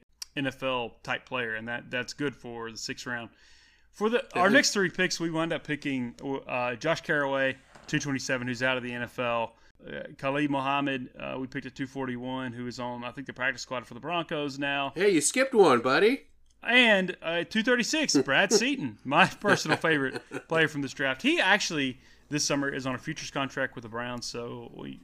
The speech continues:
Speaker 1: ho-, hope the best for them. But, so for those three guys, let's just take a look at some guys that we could have picked, uh, that most were undrafted free agents. Uh, there's some really interesting names here. Anybody jump out to you guys that, that, that would have made, uh, great Titans?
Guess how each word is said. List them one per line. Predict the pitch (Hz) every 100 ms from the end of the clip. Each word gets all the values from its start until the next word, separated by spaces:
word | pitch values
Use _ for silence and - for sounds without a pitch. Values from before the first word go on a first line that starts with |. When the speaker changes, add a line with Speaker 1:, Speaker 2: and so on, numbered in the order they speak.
| -
Speaker 1:
ho-, | 127 139
hope | 143 139
the | 123
best | 127 120
for | 131
them. | 127
But, | 139 - _ - -
so | - 208
for | 262
those | 320 262
three | 196 185
guys, | 143 147 143 123 -
let's | 190 190
just | 247
take | 233 190
a |
look | 185 190
at |
some | - 151
guys | 156 160 151
that | 131
we | 135
could | 160
have | 147
picked, | - 139 139 139 - - - - _
uh, | 127 123
that | 123 135 -
most | 156 165 160 -
were | 143 135
undrafted | 143 147 147
free | - 143
agents. | 139 127 127 - -
Uh, | 139
there's | 156 208
some | 220 165
really | 175 -
interesting | 147 - - 135
names | 127 143 139
here. | 127 123
Anybody | 165 170 156 - - _ _
jump | 156 156
out | 147
to | -
you | 139
guys | 143 139 127
that, | 131 -
that, | 131 - - - - 135 135
that | 143
would | 135
have | 127
made, | 127 120 - -
uh, | - - - 117 - - 135
great | 135 131
Titans? | 131 139 151 -